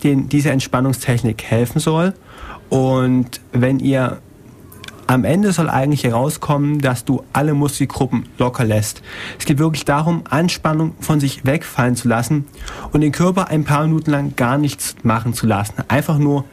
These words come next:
regenerieren. Das soll unglaublich entspannend sein. Für mich persönlich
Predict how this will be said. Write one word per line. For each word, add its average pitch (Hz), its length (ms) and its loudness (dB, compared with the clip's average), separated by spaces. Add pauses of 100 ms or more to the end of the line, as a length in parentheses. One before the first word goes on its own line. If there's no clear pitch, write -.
(140)
regenerieren. 117 680 2 (500)
Das - 300 -2
soll 127 400 0 (160)
unglaublich 139 880 0
entspannend 110 520 0
sein. 101 380 0 (460)
Für 151 100 0
mich 170 240 0
persönlich 170 480 2